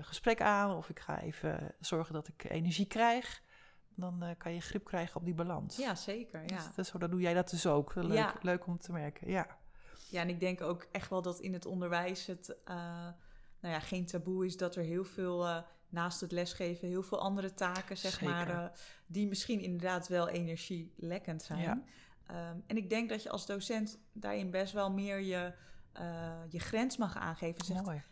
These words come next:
Speaker 2: "Hey,
Speaker 1: Ja.
Speaker 2: wacht even, ik hou mijn doel voor ogen. Mijn doel is mijn studenten goed onderwijs aanbieden." Ehm, en, eh, nou ja, dan, eh,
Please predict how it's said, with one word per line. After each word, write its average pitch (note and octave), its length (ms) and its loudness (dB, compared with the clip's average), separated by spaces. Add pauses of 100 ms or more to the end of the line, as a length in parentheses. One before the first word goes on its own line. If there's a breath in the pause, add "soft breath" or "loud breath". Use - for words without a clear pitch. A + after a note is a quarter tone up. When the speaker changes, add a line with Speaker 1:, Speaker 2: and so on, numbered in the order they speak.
Speaker 2:
"Hey, A3 180 0
Speaker 1:
Ja. G3 60 2
Speaker 2:
wacht - 260 6
even, F3 400 2
ik G#3+ 100 -4
hou G3+ 160 0
mijn G3 120 2
doel A3+ 220 2
voor - 160 -2
ogen. E3+ 380 0
Mijn F#3 140 2
doel A3+ 260 0
is F3 260 -2 (280 soft breath)
mijn F3+ 160 -2
studenten G3 480 2
goed F#3+ 220 -4
onderwijs A3 500 0
aanbieden." E3 600 0 (360 loud breath)
Ehm, F3 580 -2 (160)
en, G3 440 0
eh, G3+ 80 -4 (400)
nou G#3+ 140 0
ja, E3 240 -4 (160)
dan, F#3 300 2
eh, E3+ 140 0